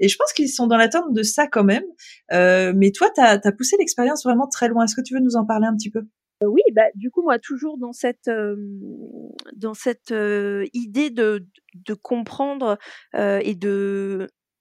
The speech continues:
Speaker 2: de mettre à mal un petit peu mes certitudes,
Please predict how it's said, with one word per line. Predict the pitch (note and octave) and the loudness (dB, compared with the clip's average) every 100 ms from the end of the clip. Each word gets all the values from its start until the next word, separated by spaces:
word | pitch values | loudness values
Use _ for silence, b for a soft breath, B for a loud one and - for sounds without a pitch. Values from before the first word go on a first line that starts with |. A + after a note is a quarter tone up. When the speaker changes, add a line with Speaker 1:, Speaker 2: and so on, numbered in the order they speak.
| _ _ | _ _
Speaker 2:
de | F#3 A#3+ | 0 2
mettre | A#3+ E4+ - D4 | 4 0 2 2
à | |
mal | C4 B3+ B3 - - | 4 4 4 0 -4
un | G#3 G#3 | -8 -8
petit | - | -10
peu | - B3 | -4 -2
mes | G3+ | -2
certitudes, | - G#3 - G3 C#4 - | -4 -8 -8 -12 -6 -4